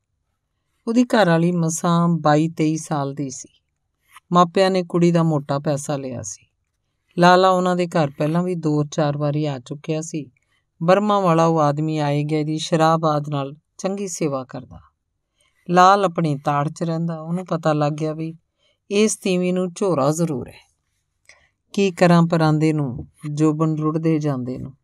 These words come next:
ਤੇ ਲਾਲਾ ਗੇਲੀ ਵਰਗਾ ਜਵਾਨ ਤਾਂ ਉਹਨੂੰ ਮਸਾਂ ਥਿਆਇਆ ਸੀ। "ਤੂੰ ਮੈਨੂੰ ਇਸ ਘਰ 'ਚੋਂ ਕੱਢ ਲੈ," ਉਸ ਤੀਵੀਂ ਨੇ ਉਸ ਦਿਨ ਲਾਲੇ ਨੂੰ ਸਵਾਲ ਕੀਤਾ। "ਮੈਂ ਕਦ ਤੈਨੂੰ ਨਾ ਕੀਤੀ ਹੈ?"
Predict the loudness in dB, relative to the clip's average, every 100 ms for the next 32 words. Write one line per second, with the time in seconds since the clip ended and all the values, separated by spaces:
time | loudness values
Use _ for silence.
0 | _ _ _ _ _ _ -6 2 4 6
1 | 4 2 2 2 4 2 2 0 -2 -2
2 | -4 -2 -4 -2 -2 0 -2 -2 -4 -4
3 | -6 -6 -8 -14 -16 _ _ _ _ _
4 | _ _ -6 0 0 0 -2 -4 -6 -6
5 | -4 -4 -8 -10 -10 -10 -12 -14 -18 _
6 | _ _ _ _ _ _ _ -4 -4 -2
7 | 0 0 2 0 -2 -4 -2 0 -2 -4
8 | -8 -10 -10 -10 -10 -14 -18 _ _ _
9 | _ _ _ _ _ _ _ _ _ 0
10 | 2 2 2 0 2 2 4 4 2 0
11 | -4 -8 -8 -12 -10